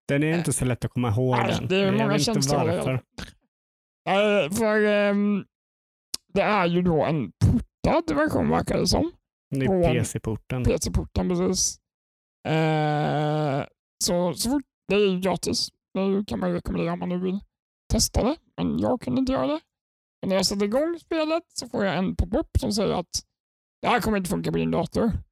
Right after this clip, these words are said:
Speaker 2: Och så tycker man bara okej, så fortsätter spelet funka.
Speaker 1: Mm.
Speaker 2: Fast laggigt. Eh, och det är inte hårdvarurelaterat.
Speaker 1: Jag tror din dator klarar ett
Speaker 2: Jag
Speaker 1: Playstation
Speaker 2: tror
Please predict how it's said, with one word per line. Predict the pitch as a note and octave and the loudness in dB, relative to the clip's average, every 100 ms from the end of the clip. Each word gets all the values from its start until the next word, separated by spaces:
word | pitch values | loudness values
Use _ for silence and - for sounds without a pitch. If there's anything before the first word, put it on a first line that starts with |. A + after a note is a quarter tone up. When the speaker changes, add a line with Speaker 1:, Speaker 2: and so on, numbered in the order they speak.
| _ _ _ - | _ _ _ -8
Speaker 2:
Och | G3+ | -4
så | |
tycker | A#3+ G#3 | -2 0
man | F#3 | 0
bara | E3+ | 0
okej, | F3 G#3+ G#3+ | 0 0 -2
så | - G#3 | -4 -2
fortsätter | G3+ - F3+ | -2 -2 -6
spelet | G#3+ G#3+ - - | -4 -4 -6 -6
funka. | G3 - B3+ - _ _ _ _ - | -6 -4 -8 -10 _ _ _ _ -2
Speaker 1:
Mm. | D3 - _ - | -2 -2 _ -6
Speaker 2:
Fast | G#3 - - - - | -4 -4 -6 -12 -6
laggigt. | F#3+ G#3 G#3+ D4 - - _ - - - _ _ _ _ - | -4 -2 -2 -4 -4 -16 _ -14 -14 -14 _ _ _ _ -6
Eh, | F3+ D#3 D#3 D#3 D#3 D3+ | -2 0 0 0 0 -2
och | A#2 | -2
det | F3+ | 0
är | G3 | 2
inte | G#3 - F#3 A#3+ B3 B3 | 0 0 0 2 0 0
hårdvarurelaterat. | B3+ F#3+ E3+ D#3+ E3+ - F#3+ E3+ E3+ - F3 E3+ C4+ | 0 0 0 0 -2 -4 -4 -4 -6 -6 -2 -2 0
Speaker 1:
Jag | C#3+ | 0
tror | - E3+ | 0 2
din | D#3 C#3 | 2 2
dator | B2+ B2 - B2 | 2 0 -2 -4
klarar | - A#2 A2 | -2 -2 -2
ett | G#2+ | -4
Speaker 2:
Jag | - | -6
Speaker 1:
Playstation | B2 B2+ - D4+ D#4 B3 | -4 -2 0 0 0 0
Speaker 2:
tror | A#3+ A#3+ | 0 2